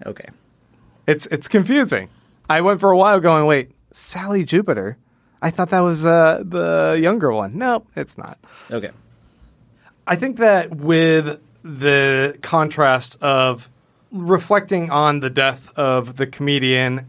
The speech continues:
Speaker 2: and Sally and Lori kinda catching up, it gives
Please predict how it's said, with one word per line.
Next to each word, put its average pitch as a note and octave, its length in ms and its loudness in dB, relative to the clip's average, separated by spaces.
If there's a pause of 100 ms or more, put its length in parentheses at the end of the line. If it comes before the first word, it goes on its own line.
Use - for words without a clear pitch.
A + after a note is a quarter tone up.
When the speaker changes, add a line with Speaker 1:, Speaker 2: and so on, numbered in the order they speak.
Speaker 2:
and B2+ 640 -2 (540)
Sally C#3+ 920 0 (280)
and C3+ 260 -2
Lori C#3 500 4
kinda C3 360 -6
catching C3 480 -6
up, A#2 240 -2 (640)
it D3 280 0
gives E3 460 0